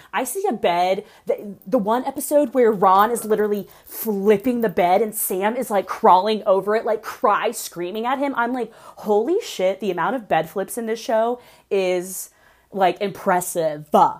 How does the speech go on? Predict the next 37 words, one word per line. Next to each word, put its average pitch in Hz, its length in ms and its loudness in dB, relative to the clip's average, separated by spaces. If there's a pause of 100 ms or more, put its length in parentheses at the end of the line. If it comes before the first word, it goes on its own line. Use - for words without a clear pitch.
(600)
Impressive. 208 480 2
And 180 120 -4
who's 214 160 -2
putting 285 220 -6
that 247 100 -8
shit - 180 -10
back 175 180 -2
together? 170 320 -2
Are 147 120 -4
they 156 180 -6
doing 269 300 -4
it? 403 160 -4
Or 202 100 -4
do 196 80 -6
they 190 80 -6
have 202 160 -6
somebody 190 240 -8
coming 180 260 -8
in 165 120 -6
doing 156 220 -6
it? 151 40 -10
Like, 170 160 -4
is, 185 160 -8
like, 185 140 -6
production 165 480 -4
like, 156 240 -10
"Oh 156 180 -10
my 147 140 -12
God, 147 180 -10
we 147 60 -10
have 143 80 -14
to 143 80 -20
put 147 160 -16
this 139 200 -16
room 147 160 -12
back 139 220 -14
together"? 139 460 -12